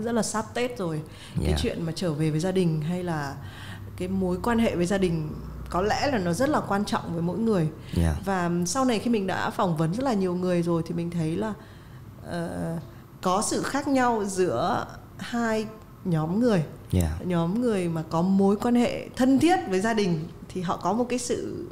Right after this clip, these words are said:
Speaker 1: ấm áp nào đấy.
Speaker 2: Dạ.
Speaker 1: Còn có những người không có được cái may mắn đó, họ có trục trặc gì đấy với gia đình thì nó cũng rất là quyết định cái suy nghĩ và chặng đường của họ.
Speaker 2: À.
Speaker 1: Ờm, một, một cái người mà ngồi hay ngồi phỏng vấn ấy,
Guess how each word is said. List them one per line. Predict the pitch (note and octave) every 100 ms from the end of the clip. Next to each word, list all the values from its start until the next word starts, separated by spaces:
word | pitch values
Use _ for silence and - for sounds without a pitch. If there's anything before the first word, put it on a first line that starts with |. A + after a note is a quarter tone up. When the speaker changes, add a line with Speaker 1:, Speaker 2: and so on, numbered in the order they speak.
| - -
Speaker 1:
ấm | - F#3+
áp | A#3 E4 D#4
nào | F3+
đấy. | D#3+ D#3 - -
Speaker 2:
Dạ. | F#2 E2 E2 -
Speaker 1:
Còn | G#3 G3
có | F#3 E3+ G3+ C#4+
những | C#4 A3
người | C#4 A#3 F#3 F3+
không | - B3
có | G3 G3+
được |
cái | A3
may | G#3+ A3
mắn | F#3 F#3+
đó, | F3+ D#3+ F#3+
họ | A#3 - D2
có | - E3
trục | A#3 -
trặc | G3 -
gì | F3
đấy | D#3+
với | E3
gia | F#3+
đình | F#3 D#3+ E3
thì |
nó | D#3+
cũng | D#3+ -
rất | E4+
là | - -
quyết | E4
định | C#4+ B3 -
cái | - -
suy | - C4+
nghĩ | C4 B3+
và | A#3
chặng | - E3+
đường | E3 C#3+
của |
họ. | C3+ D#3 - - - -
Speaker 2:
À. | G2+ E2+
Speaker 1:
Ờm, | F#3+ F#3+ F#3+ F#3 F3+ - - - - - A3 A3+ G3 - - A3 G#3
một, | G#3+ A#3+
một | A3+ A3
cái | D4
người | D4 A#3+
mà | G#3
ngồi | G#3 G3+ G#3
hay | A#3+
ngồi | A3+
phỏng | G3+ E3
vấn | E3
ấy, | F3